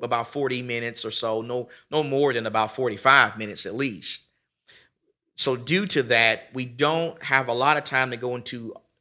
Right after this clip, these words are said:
a lot of detail on these things. The purpose of these videos is to give you the overall point and, and idea of what's being taught so that you can then go back later in your personal study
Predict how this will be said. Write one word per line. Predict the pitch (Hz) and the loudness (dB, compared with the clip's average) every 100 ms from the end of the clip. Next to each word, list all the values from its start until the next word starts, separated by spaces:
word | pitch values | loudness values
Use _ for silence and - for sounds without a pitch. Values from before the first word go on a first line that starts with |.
| _ - | _ -6
a | |
lot | 120 131 131 | 2 4 4
of | 117 | 0
detail | 135 147 143 127 120 110 | -6 -4 -2 0 0 0
on | 117 | -4
these | 110 101 - | -4 -4 -2
things. | 113 95 87 - - _ - | -2 -4 -8 -12 -12 _ -16
The | 110 | -12
purpose | - 190 185 147 | 0 0 0 -2
of | 139 | -2
these | 131 131 | -2 -6
videos | 117 143 123 104 107 | -2 -2 0 -4 -4
is | 117 | -8
to | 127 | -10
give | 127 127 | -8 -6
you | 123 | -6
the | 113 | -4
overall | 131 160 165 156 143 | -2 0 0 2 0
point | - 139 131 117 - _ _ _ _ | -4 -6 -6 -6 -12 _ _ _ _
and, | 120 117 | 0 2
and | 117 117 110 | 2 0 2
idea | 113 120 120 127 165 160 131 | 4 4 4 -2 4 4 4
of | 113 | 2
what's | 131 127 | 2 2
being | 127 117 107 | -2 -6 -6
taught | - 131 107 - - - | 0 2 2 -4 -14 -2
so | - 139 | 0 2
that | 131 131 | 0 0
you | 147 147 | 0 0
can | 139 | -2
then | 127 123 | -2 -2
go | 123 | -2
back | 120 123 120 | 2 2 4
later | 123 139 135 | 2 2 0
in | 123 | -2
your | 113 | -6
personal | - 147 143 120 117 | -2 -2 -2 -4 -6
study | - 131 110 104 | -2 0 -2 -6